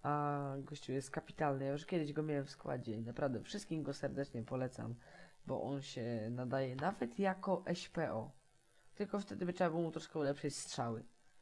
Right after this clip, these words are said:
I wtedy jest naprawdę, jest to idealny zawodnik. Zresztą jest karty, są karty Inform, jego dwa, dwie. No i sp-, no i jest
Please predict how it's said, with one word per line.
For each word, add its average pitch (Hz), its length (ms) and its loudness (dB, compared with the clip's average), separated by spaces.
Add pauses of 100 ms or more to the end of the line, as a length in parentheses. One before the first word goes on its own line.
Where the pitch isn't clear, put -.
(340)
I 160 60 -4
wtedy 175 260 0
jest 170 120 4
naprawdę, 151 540 2
jest 139 200 -4
to - 80 -8
idealny 135 560 2
zawodnik. 98 600 -4
Zresztą 180 280 -2
jest 175 140 0
karty, 165 380 -2
są 165 180 -4
karty 151 300 0
Inform, 143 420 -2 (500)
jego 90 340 -4 (140)
dwa, 123 320 -4 (360)
dwie. 127 480 -2 (560)
No 107 140 -8
i - 120 -10
sp-, - 140 -20 (320)
no 208 200 2
i 208 120 4
jest 175 380 2